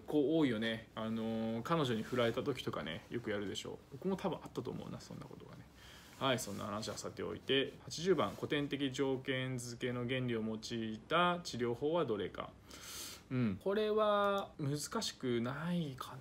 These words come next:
な。どうだろう。これはもう個人的に心理系のことは結構興味があって調べてたりするので、あの、そんな難しくないと感じてしまったんですけど、これはね、知ら-、知ってるか知らないかです。古典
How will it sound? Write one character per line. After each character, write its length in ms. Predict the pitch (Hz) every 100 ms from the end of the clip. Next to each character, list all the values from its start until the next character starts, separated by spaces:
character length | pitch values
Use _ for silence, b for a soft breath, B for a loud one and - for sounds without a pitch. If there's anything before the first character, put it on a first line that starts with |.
| 131
な。 60 |
ど 160 | 127 180
う 40 |
だ 80 | 160
ろ 100 | 110
う。 20 |
こ 100 | -
れ 80 | 196
は 60 | 214
も 80 | 185
う 100 | -
個 80 |
人 220 | 170 302 285
的 260 | 285 262
に 140 | 254 196
心 260 | - 214
理 120 | 214
系 260 | 202 202 202
の 180 | 196 185
こ 140 | 185
と 160 | 185 175
は 80 | 131
結 180 | 180 -
構 140 | -
興 60 | 220
味 100 | 143
が 80 | 110
あ 20 |
っ 40 | -
て 60 |
調 180 | - 135
べ 80 | 131
て 80 | 127
た 60 | -
り 40 |
す 100 | -
る 140 | -
の 120 | - 104
で、 340 | 113 107 -
あ 120 | 110 110
の、 220 | 104 110
そ 100 | 170
ん 40 |
な 80 | 165
難 120 | 151 143 165
し 80 | -
く 80 |
な 80 | 139
い 60 | 123
と 80 | 135
感 160 | 120
じ 80 | 113
て 40 |
し 60 | -
ま 120 | 117
っ 20 | -
た 60 |
ん 60 | 107
で 80 | 101
す 100 | -
け 80 | 90
ど、 140 | 107
こ 140 | -
れ 40 | 214
は 60 |
ね、 80 | 185
知 180 | - 160
ら-、 160 | 185 208
知 140 | - -
っ 20 |
て 100 | 220
る 60 |
か 80 | 196
知 100 | 143
ら 100 | 117
な 120 | 113
い 60 | 110
か 80 | -
で 60 | -
す。 100 | -
古 140 | 139
典 280 | 180 190